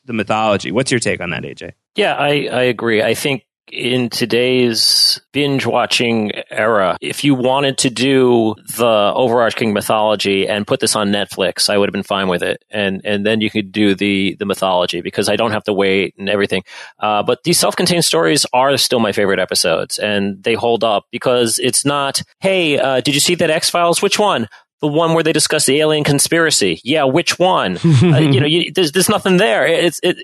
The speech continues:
Speaker 2: no, but if you say, "Did, did you see that, uh, you know, that X-Files with the, with the inbred family?" Everyone knows what I'm talking about. Uh, so I, I do think you're right that there's, there's a lasting, uh, refreshing thing to just having, this is a new story and this is a new monster and this is, this is an episode where this happens.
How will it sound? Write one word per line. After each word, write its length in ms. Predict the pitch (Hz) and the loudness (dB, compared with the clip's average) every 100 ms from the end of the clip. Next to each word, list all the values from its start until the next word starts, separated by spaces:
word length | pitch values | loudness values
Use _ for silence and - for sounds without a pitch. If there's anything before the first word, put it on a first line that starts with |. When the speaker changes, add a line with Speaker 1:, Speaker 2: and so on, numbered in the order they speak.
| _ _ _ _ | _ _ _ _
Speaker 2:
no, 80 | 165 | -4
but 140 | 120 156 | 0 0
if 80 | |
you 60 | 170 | 0
say, 320 | 240 208 170 - - - | 2 2 0 -6 -18 -2
"Did, 240 | 147 - - | -2 -2 -6
did 140 | 160 147 | -4 0
you 60 | |
see 180 | - 185 | 0 2
that, 220 | 170 160 | 2 0
uh, 180 | - 156 - - | 0 -2 -4 -4
you 100 | 147 | -2
know, 80 | |
that 140 | 131 139 | 0 0
X-Files 600 | 165 - 143 127 123 - | 0 0 0 2 2 0
with 100 | 127 | -2
the, 180 | 139 - | -2 0
with 200 | 127 - | -2 -2
the 160 | 135 127 | -2 0
inbred 380 | 202 165 123 | 0 0 0
family?" 400 | - 120 113 117 | 0 0 2 2
Everyone 260 | 147 214 254 | 2 2 2
knows 180 | 254 220 | 2 2
what 100 | 208 | 0
I'm 100 | 175 | 0
talking 320 | 226 220 147 | 0 0 -2
about. 340 | 110 87 80 - | 0 2 2 0
Uh, 220 | 135 127 | 0 0
so 220 | - 165 | 2 2
I, 180 | 151 160 | 2 0
I 100 | 160 | 0
do 160 | 151 208 | 0 0
think 200 | 185 170 | 0 0
you're 100 | 160 | 0
right 240 | 160 101 | 0 0
that 160 | 117 113 - | -2 -2 -2
there's, 360 | 131 131 131 - | 0 2 0 0
there's 280 | 131 131 123 | 0 0 0
a 80 | |
lasting, 840 | 110 110 131 147 - 143 131 127 120 | 0 0 0 0 0 0 0 0 0
uh, 240 | 113 104 104 _ - | 0 -2 -4 _ -6
refreshing 540 | 123 - 147 - 131 | -4 -2 0 0 0
thing 260 | - 120 98 | 0 0 0
to 120 | - | -2
just 180 | 127 120 | 0 0
having, 220 | 135 127 | 0 0
this 160 | 135 147 | 0 2
is 80 | 151 | 2
a 40 | |
new 160 | 127 139 | 4 2
story 400 | - 151 131 98 | 2 2 2 2
and 80 | |
this 100 | 110 | 2
is 60 | - | 2
a 40 | |
new 180 | 120 147 | 4 4
monster 500 | 151 139 135 - 95 | 4 2 0 0 0
and 140 | 95 98 | 0 0
this 220 | 139 - | 0 -2
is, 80 | - | -2
this 160 | 139 | -2
is 100 | 139 | 0
an 60 | 135 | 0
episode 320 | - 139 110 | 0 -2 2
where 100 | 131 | 0
this 240 | 107 143 | 0 0
happens. 580 | - 127 - 95 87 - | 0 -2 -4 -6 -6 -6